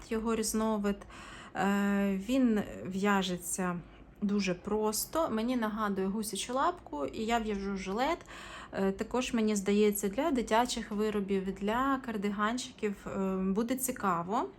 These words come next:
Так він виглядає з лицевої сторони.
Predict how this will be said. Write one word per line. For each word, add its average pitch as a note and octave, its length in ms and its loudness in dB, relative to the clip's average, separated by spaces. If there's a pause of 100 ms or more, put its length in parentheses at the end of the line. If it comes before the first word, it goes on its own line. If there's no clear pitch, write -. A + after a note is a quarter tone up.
(140)
Так A3+ 220 2
він G#3 260 0
виглядає G3 560 -2
з F#3+ 100 -8
лицевої F3+ 600 -2
сторони. B3+ 640 -2